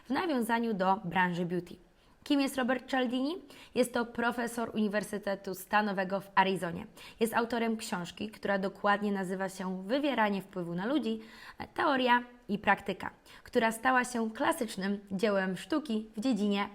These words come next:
psychologii perswazji. Jak wiecie, psychologia ma wiele działów i jest szalenie ciekawą dziedziną.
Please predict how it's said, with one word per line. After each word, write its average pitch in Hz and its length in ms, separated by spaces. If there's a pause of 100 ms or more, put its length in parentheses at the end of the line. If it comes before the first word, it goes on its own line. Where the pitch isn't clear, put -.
psychologii 185 680 (100)
perswazji. 175 580 (400)
Jak 214 160
wiecie, 233 340
psychologia 208 640
ma 180 180
wiele 214 380
działów 202 500
i 185 100
jest - 360
szalenie 185 500
ciekawą 175 460
dziedziną. 175 440